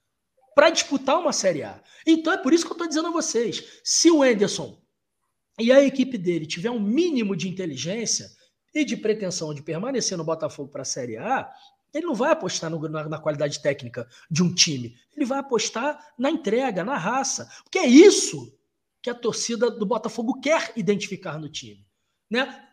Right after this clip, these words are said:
A qualidade técnica, meu irmão, é, é, é, é luxo. E o Botafogo, na condição em que está, são poucos os luxos que o Botafogo pode vir a, entendeu? A almejar.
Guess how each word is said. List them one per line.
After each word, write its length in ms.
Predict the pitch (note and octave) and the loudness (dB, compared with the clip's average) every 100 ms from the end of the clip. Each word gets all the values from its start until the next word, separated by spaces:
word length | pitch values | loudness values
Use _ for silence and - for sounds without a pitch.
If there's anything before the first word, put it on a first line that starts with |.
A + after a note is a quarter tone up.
| _ | _
A 80 | - | -14
qualidade 500 | - - B3+ B3 G3 | -12 -6 -4 -4 -6
técnica, 400 | A#3+ A#3 G#3+ G3 | -8 -8 -8 -8
meu 120 | F#3 | -4
irmão, 340 | F3+ F3+ E3 - | -4 -6 -8 -12
é, 140 | - - | -20 -16
é, 540 | D5 - C5+ B4+ C5 | -16 -14 -12 -10 -6
é, 40 | A#4 | 0
é 20 | |
luxo. 420 | G3 C4 - - - - _ _ _ _ _ | 4 6 4 -2 -8 -20 _ _ _ _ _
E 60 | - | -8
o 60 | A#3+ | -4
Botafogo, 480 | B3+ C4+ - A#3 | -2 -4 -8 -8
na 100 | A3+ | -8
condição 400 | - G3 - E3+ | -8 -8 -8 -8
em 100 | E3+ | -10
que 80 | E3+ | -10
está, 640 | - - G3 C4 - - - _ _ _ | -8 -6 -2 -2 -4 -10 -20 _ _ _
são 240 | - C4+ G#3 | -12 -10 -6
poucos 380 | - D#4 D#4 E3+ | 0 0 0 -6
os 100 | E3 | -4
luxos 300 | E3+ F3+ - | -4 -4 -6
que 80 | E3+ | -6
o 20 | |
Botafogo 520 | D#3+ D#3+ D3+ - D#3+ | -8 -8 -12 -12 -12
pode 280 | D#3+ D3+ C#3+ | -6 -6 -6
vir 180 | C3+ E3 | -6 -4
a, 200 | C3+ - _ _ - | -4 -8 _ _ -12
entendeu? 400 | D#3+ E3+ F3+ D3+ - - | -8 -4 -2 -2 -4 -4
A 80 | F#3 | 0
almejar. 640 | G3 F#3 E3+ C#3+ A2+ | 2 0 -6 -6 -10